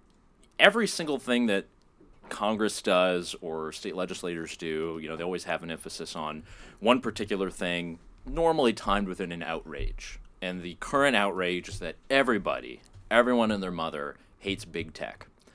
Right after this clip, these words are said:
The left hates big tech, the right hates big tech. They have their own reasons for doing so. Uh, for the right, it's that,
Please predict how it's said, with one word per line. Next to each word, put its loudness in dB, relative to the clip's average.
The -4
left 8
hates -2
big -4
tech, -2
the -6
right 4
hates -10
big -12
tech. -14
They 0
have 6
their 6
own 6
reasons 2
for -6
doing -2
so. -2
Uh, 2
for 0
the 0
right, 10
it's -4
that, 2